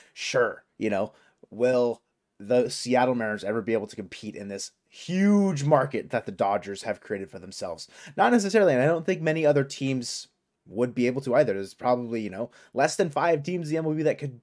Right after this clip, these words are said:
realistically do what the Dodgers are doing right now. And it is, I mean, it's, it's pretty impressive. I'm not gonna lie. The rumors were circulating, Tyler Glasnow and an outfielder. The original talk was Manny Margot. And then Randy Arozarena decided to just,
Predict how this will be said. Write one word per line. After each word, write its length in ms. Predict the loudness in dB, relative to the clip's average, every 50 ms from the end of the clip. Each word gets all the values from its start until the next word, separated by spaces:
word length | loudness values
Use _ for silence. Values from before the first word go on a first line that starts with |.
| _ _ -4
realistically 520 | 0 2 2 2 0 -2 -4 -4 -4 -4
do 260 | -2 0 0 0 0
what 120 | 0 0 -2
the 80 | -2
Dodgers 400 | 0 2 4 6 6 4 2 0
are 80 | -4 -4
doing 280 | 0 2 2 2 2
right 160 | 2 0 -2 -2
now. 160 | -6 -8 -6
And 200 | -4 -4 -2 -2
it 140 | -2 -2 0
is, 380 | 0 2 2 2 2 0 -4 -8 _ _ _ _ _ _ _ 0
I 60 | 4
mean, 80 | 6 6
it's, 200 | 4 4 0 _ _ 0
it's 160 | 0 2 4
pretty 180 | 4 6 6 6
impressive. 460 | 8 8 8 6 6 4 -2 -14 -16 -10
I'm 100 | -2 2
not 160 | 4 4 6 6
gonna 140 | 4 2
lie. 240 | 2 0 0 -4 -6 -12 -18 -20 -10 _
The 100 | -2 2
rumors 320 | 4 4 6 4 4 2
were 60 | 0 -2
circulating, 580 | 0 0 0 2 2 2 4 4 4 2 -2
Tyler 320 | 0 2 4 6 6 6 6
Glasnow 640 | 4 4 4 4 2 0 0 2 2 2 2 0
and 320 | 0 -2 -2 -2 -4 -6 -12 _ -6
an 140 | -4 0 2
outfielder. 680 | 2 2 2 -2 -4 -6 -6 -6 -6 -6 -10 -18 _ _ _ _ -20 _ _ _ _ -8
The 160 | -2 0 2
original 360 | 4 4 2 2 2 2 2
talk 320 | 2 2 2 2 2 2 2
was 340 | 4 4 4 4 0 -8 -16 _ -8
Manny 320 | -4 -2 0 0 0 2
Margot. 560 | 2 2 4 6 8 8 8 8 6 4 0 -4
And 220 | -2 0 2 2
then 360 | 4 4 4 4 2 -2 -6 -8 _ _ 0
Randy 380 | 4 4 6 6 6 6 6
Arozarena 720 | 8 8 8 8 6 6 4 2 2 4 4 4 4 4
decided 440 | 2 2 2 4 6 6 6 4 2
to 40 | 0
just, 280 | 0 -2 -2 -4 -10